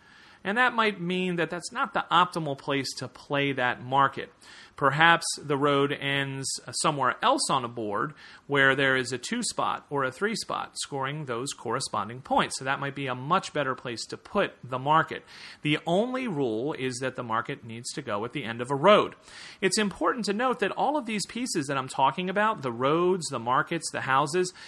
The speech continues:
they're all the same color. There are no player colors for what you're building on the board. It's a communal build. And so there is competition for all of these spaces because no one can stake any particular claim to any particular location.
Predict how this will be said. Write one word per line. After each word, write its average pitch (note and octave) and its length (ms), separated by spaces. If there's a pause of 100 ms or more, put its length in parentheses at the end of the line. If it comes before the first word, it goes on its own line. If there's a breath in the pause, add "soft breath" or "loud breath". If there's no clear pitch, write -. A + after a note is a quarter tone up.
(220 loud breath)
they're F#3 220
all G3+ 400
the G#3 100
same D#3 480
color. C#3 400
There C3 160
are G3 160
no G3 180
player F3 640
colors A#2+ 680 (320 loud breath)
for F#3+ 180
what C#3 220
you're D#3+ 80
building A#2 280
on G#2+ 120
the A2+ 40
board. C#3+ 520
It's D#3+ 200
a D#3 60
communal C3 600
build. D#3 420 (520 loud breath)
And D3 180
so D3 600
there C#3+ 260
is C3+ 260
competition D3 960
for C3+ 160
all D#3 280
of C3 100
these A#2+ 240
spaces D3+ 480
because C3+ 380
no E3+ 200
one G#3+ 240
can E3 200
stake D3+ 380
any C#3 200
particular C#3 560
claim D3 500
to - 100
any C3 220
particular B2+ 560
location. A2+ 680